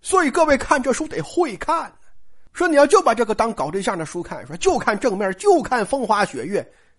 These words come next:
各位，那你不成贾瑞了吗？那您可就辜负了这本书了，也就让作者的一腔心血呀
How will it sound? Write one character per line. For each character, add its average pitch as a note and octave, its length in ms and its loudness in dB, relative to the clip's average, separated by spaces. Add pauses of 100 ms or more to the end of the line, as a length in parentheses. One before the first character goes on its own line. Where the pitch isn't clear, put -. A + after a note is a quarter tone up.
(160)
各 F3 120 0
位， E3+ 200 -4 (1120)
那 D4+ 160 0
你 A#3+ 80 -4
不 G#3 80 -6
成 C4 240 -4
贾 - 300 -8
瑞 F4 320 0
了 G#3+ 120 -4
吗？ F#3+ 220 -14 (480)
那 B3 160 -4
您 B3 140 -2
可 B3 100 0
就 A3+ 140 -2
辜 D4+ 200 2
负 B3 60 2
了 A#3 100 2
这 G#3+ 120 -2
本 F3+ 120 0
书 G#3+ 200 -6
了， D3+ 260 -10 (800)
也 D4 240 2
就 C#4+ 100 -2
让 C4+ 200 2
作 C4 240 2
者 F#3 100 -2
的 A#3+ 80 -6
一 C#4 180 -10
腔 D#4 280 0
心 G4 400 0
血 G4 380 -8 (140)
呀 - 100 -20